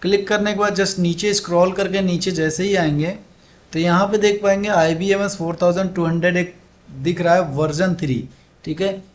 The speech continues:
ये version three जो है updated है, इसी पे आप क्लिक करके install कर सकते हैं। अगर Mac पे आप install कर रहे हैं तो आपको यहाँ पे क्लिक करना है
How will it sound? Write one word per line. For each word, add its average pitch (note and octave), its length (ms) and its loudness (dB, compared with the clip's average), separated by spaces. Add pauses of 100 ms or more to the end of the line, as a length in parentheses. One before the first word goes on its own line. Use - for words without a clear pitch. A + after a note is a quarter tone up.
(120)
ये D3 180 0
version F3 380 4
three G#3 180 -2
जो G3+ 180 2
है G#3+ 80 2
updated D#3+ 560 0
है, G3+ 260 2 (300)
इसी D#3+ 220 -2
पे F#3+ 140 0
आप F#3 220 0
क्लिक F3 220 -4
करके F3 300 0
install E3 600 -2
कर C#3 140 0
सकते C3 300 -4
हैं। B2 80 -6
अगर F3+ 220 0 (100)
Mac F#3 400 0
पे A3 100 2
आप G#3 180 4
install G3+ 400 4
कर G3 80 2
रहे G3 100 -2
हैं G#3+ 80 -2
तो F#3+ 80 2
आपको E3+ 200 0
यहाँ D#3+ 340 0
पे E3+ 120 -6
क्लिक E3+ 240 -4
करना E3 280 -2
है G3+ 100 -8